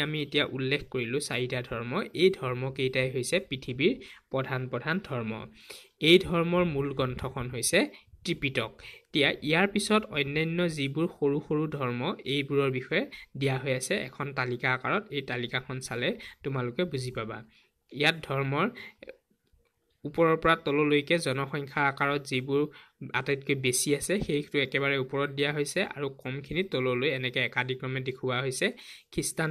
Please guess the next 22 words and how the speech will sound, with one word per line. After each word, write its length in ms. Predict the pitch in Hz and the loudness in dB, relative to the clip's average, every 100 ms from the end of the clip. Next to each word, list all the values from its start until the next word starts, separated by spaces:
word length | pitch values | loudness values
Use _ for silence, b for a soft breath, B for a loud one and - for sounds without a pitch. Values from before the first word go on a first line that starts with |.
| 151 | 0
ধৰ্ম 200 | 147 147 143 | -2 -2 -4
হৈছে 200 | 147 - 139 | -4 -2 0
আটাইতকৈ 360 | 135 135 139 139 | -2 -2 0 0
ডাঙৰ, 300 | 120 123 135 147 B B B 139 139 | 0 -2 -2 -2 B B B -10 -4
অৰ্থাৎ 280 | 131 - 147 - | -4 -2 -4 -2
আটাইতকৈ 340 | 127 139 135 143 131 | -4 -6 0 -2 0
বেছি 220 | 131 - | -2 -2
মানুহে 420 | 151 139 147 151 160 B B B B _ _ - | -4 -8 -8 -8 -10 B B B B _ _ -2
লোৱা 240 | 147 139 139 | 2 2 0
ধৰ্মটোৱে 440 | 143 135 135 143 147 | -2 -2 2 4 4
হৈছে 180 | 143 147 - | 2 -2 -2
খ্ৰীষ্টান 340 | 143 - 147 143 | -8 -4 -4 -2
ধৰ্ম। 200 | 147 143 156 - | -4 -2 -4 0
তাৰপিছতে 480 | 127 131 139 139 139 | 0 0 -4 0 0
আছে 140 | 135 139 | 0 -2
ইছলাম, 360 | 117 - 143 143 143 - | -2 -2 -2 -2 -4 -6
হিন্দু, 360 | 123 131 139 143 139 | -4 0 2 0 0
বৌদ্ধ, 300 | 131 123 127 151 143 160 - | -2 -2 -4 0 0 0 -6
জুডাই, 360 | 135 127 135 139 143 - | -4 2 6 6 2 -2
চীন 160 | 139 143 | -4 0
দেশীয় 260 | 139 - 143 135 | 0 4 2 2
লোকধৰ্ম, 480 | 131 143 151 147 | 0 0 0 -2